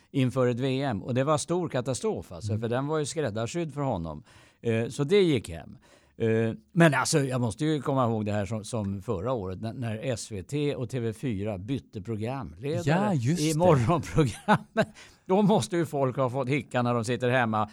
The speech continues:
Speaker 1: och tror att de har, eh, knappat in fel kanal och sånt
Speaker 2: Exakt.
Speaker 1: där. Det tycker jag var ett jättebra
Speaker 2: Ja, den var
Speaker 1: skämt.
Speaker 2: faktiskt bra. Och att, eh,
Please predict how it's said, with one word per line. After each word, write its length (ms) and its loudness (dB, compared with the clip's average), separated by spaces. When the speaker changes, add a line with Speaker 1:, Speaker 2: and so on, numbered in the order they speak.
Speaker 1:
och 140 -4
tror 260 4
att 80 2
de 220 -2
har, 240 0
eh, 60 -8
knappat 360 0
in 120 -2
fel 240 -2
kanal 240 -2
och 140 -6
sånt 20 0
Speaker 2:
Exakt. 300 2
Speaker 1:
där. 60 0
Det 40 2
tycker 180 0
jag 60 2
var 80 2
ett 200 -4
jättebra 680 0
Speaker 2:
Ja, 100 4
den 180 4
var 60 2
Speaker 1:
skämt. 100 -2
Speaker 2:
faktiskt 260 -2
bra. 260 4
Och 200 2
att, 220 2
eh, 100 4